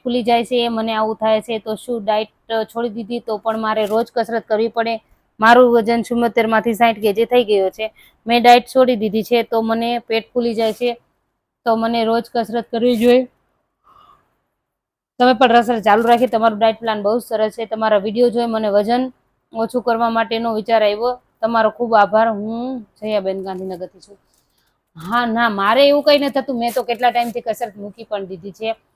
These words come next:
પણ હા, એવું છે, કેટલો ટાઈમ થઈ ગયો છે, હવે તો મને હવે એવું લાગે કે થોડી કસરતની મારે જરૂર છે. બાકી જો તમને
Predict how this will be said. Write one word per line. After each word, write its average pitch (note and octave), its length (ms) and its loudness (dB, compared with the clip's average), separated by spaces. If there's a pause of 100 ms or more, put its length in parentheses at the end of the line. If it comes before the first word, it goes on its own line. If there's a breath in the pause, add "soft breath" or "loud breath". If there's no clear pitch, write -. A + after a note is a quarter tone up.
(200)
પણ C#4+ 140 2
હા, A#3 300 -2
એવું A3 300 -2
છે, B3+ 160 -4
કેટલો C4+ 560 2
ટાઈમ C4 260 -2
થઈ C4+ 180 -4
ગયો B3 180 -2
છે, B3 80 -6
હવે A#3+ 220 0
તો B3+ 120 -6
મને A#3 240 -6
હવે A#3+ 260 -4
એવું B3+ 160 -2
લાગે A#3+ 240 -2
કે G#3+ 120 -12
થોડી B3+ 200 -4
કસરતની B3 420 -10
મારે A3+ 240 -6
જરૂર G3 280 -6
છે. G#3+ 140 -14
બાકી A#3 280 -6
જો C4 140 -6
તમને A#3+ 380 -8